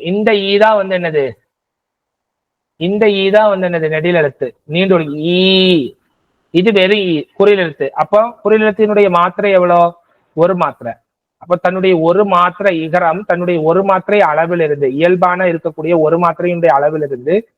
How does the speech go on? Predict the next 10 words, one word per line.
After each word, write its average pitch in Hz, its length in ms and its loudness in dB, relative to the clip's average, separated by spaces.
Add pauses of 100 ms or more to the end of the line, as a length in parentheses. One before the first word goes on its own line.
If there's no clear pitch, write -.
(440)
குறுமையாக 208 600 2
ஒலிக்குது, 151 320 -6
குறுகி 202 340 2
ஒலிக்குது. 151 380 0
எத்தனைன்னு 175 480 -2
ஒலிக்குது? 143 360 0 (460)
அரை 165 400 0
மாத்திரை 190 460 0
அளவாக 151 500 0
ஒலிப்பதால் 127 760 0